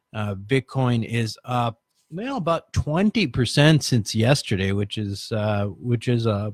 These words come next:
you know, which is nice, right? You know, the thing is, though, that I'm not a trader, and I've made that very clear in the past. So I don't buy and sell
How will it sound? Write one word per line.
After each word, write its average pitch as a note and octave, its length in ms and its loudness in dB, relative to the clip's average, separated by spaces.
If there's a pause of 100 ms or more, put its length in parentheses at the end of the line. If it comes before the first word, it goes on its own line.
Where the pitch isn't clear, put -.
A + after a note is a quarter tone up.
you D3 160 0
know, C#3 160 4
which A#2 160 0
is A#2+ 120 -2
nice, C3 400 2
right? G2+ 240 0 (520)
You D3+ 80 2
know, C#3 220 6
the C3+ 160 2
thing A3 220 6
is, D3+ 200 6
though, A2 300 2
that A#2+ 120 2
I'm C3+ 200 6
not C#3 180 6
a F#2+ 60 4
trader, A2 640 -2 (120)
and A#2 140 -2
I've A#2 180 0
made B2 220 4
that A2+ 160 0
very B2 220 2
clear B2+ 240 2
in A#2 100 4
the G2+ 80 4
past. G#2 560 0 (560)
So - 140 -4
I B2+ 40 0
don't C#3 240 4
buy A#2 280 2
and A2 200 2
sell A2 540 2